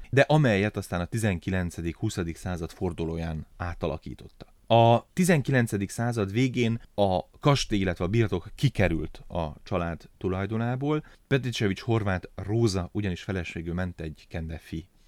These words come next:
családtaghoz, pontosabban Keddefi Károlyhoz. Az ő fiúk volt Kendefi Árpád. Kendefi Árpád, aki már szerepelt ebben a műsorban, Őralja boldog falva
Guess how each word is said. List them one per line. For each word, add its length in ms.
családtaghoz, 680
pontosabban 500
Keddefi 540
Károlyhoz. 640
Az 140
ő 160
fiúk 320
volt 180
Kendefi 440
Árpád. 400
Kendefi 320
Árpád, 640
aki 420
már 300
szerepelt 540
ebben 220
a 60
műsorban, 520
Őralja 480
boldog 420
falva 500